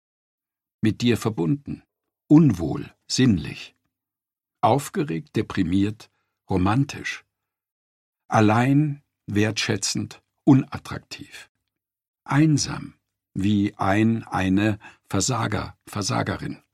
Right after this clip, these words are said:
Voller Bedauern. Aufgewühlt, beschämt, angewidert. Beunruhigt,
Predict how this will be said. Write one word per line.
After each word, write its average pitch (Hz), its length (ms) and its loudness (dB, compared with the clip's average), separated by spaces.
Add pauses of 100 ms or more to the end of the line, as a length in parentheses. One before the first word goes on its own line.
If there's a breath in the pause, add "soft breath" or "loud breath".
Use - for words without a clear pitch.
(800)
Voller 85 400 -2
Bedauern. - 580 -8 (1160)
Aufgewühlt, 135 880 0
beschämt, 107 680 0 (380)
angewidert. 123 840 -2 (920)
Beunruhigt, 131 960 0